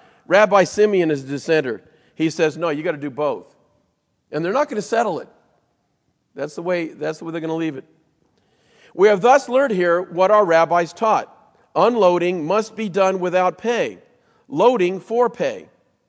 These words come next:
Rabbi Simeon said both without payment.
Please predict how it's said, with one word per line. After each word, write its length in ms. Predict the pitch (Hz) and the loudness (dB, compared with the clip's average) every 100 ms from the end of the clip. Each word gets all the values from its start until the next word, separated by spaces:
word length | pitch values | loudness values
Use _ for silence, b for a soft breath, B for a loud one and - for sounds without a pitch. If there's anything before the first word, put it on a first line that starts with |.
| _ _ _ b b | _ _ _ b b
Rabbi 380 | 226 285 233 190 | 0 2 4 2
Simeon 460 | - 294 254 170 | 0 -2 -2 -4
said 300 | 143 165 160 | -4 -4 -2
both 260 | 156 285 - | -2 -4 -4
without 340 | 156 139 117 | -8 -6 -6
payment. 320 | - 117 92 | -10 -16 -16